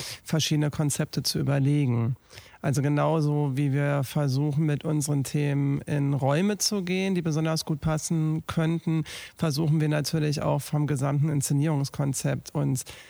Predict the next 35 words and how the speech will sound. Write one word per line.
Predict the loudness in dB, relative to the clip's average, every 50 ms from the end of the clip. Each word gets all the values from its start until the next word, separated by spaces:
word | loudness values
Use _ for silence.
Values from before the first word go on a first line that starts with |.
| -20 -10 -4
was | -2 -2 -2 0
zu | -2 -2 0
überlegen, | 0 0 0 0 2 2 2 2 2 2 2 2 0 0
was | 0 0 0 0
halt | 0 -2 0
zu | 0 -2 0
dem | 0 0 0 0 -2
Thema | -2 -2 -2 0 0 0 -2
gerade | -2 -2 -2 -2 0 0 0 0 0 0 -2 -4 -8 -14 -20 -20 -20 -14 -8
genial | -4 -2 0 2 2 0 0 0
passen | -2 -2 -2 -2 -2 -2 -2 0 0
würde. | 0 0 0 0 0 0 -2 -2
Und | 0 0 0
da | 0 0 0
hat | -2 -2
sich | -2 -2 -2 -2
das | -2 -4 -2 -2 -2
halt | -2 -2 -2 -4
sehr | -8 -10 -8 -4 -2 -2 -2 -2
gut | -2 -2 -2
ergeben. | -2 -2 -2 0 0 0 0 2 0 0 -2 -4 -8 -18 -16 -16 -14 -14 -16 -18 -12 -6
Und | -2 0 2 2
wir | 2 2
haben | 2 2 2
jetzt | 2 0 -2 -2 -2
in | 0 2 2
dem | 2 2 0 0 -2
Fall, | -2 -2 0 0 2 2 2 2 2 0 0 0 -2
ähm, | -2 0 0 0 0 0 0 0 0 0 0 0 0 0 0 0 0 0
wir | 0 0 2
haben | 2 2 2 0 0 0
erstmal | 0 0 0 0 0 0 0 0 2 2 0 0
ein | 0 2 2 2
Hörspiel | 2 2 0 -2 -4 -4 -4 -2 -2
gemacht. | 0 0 0 -2 -2 -4 -8 -12 -20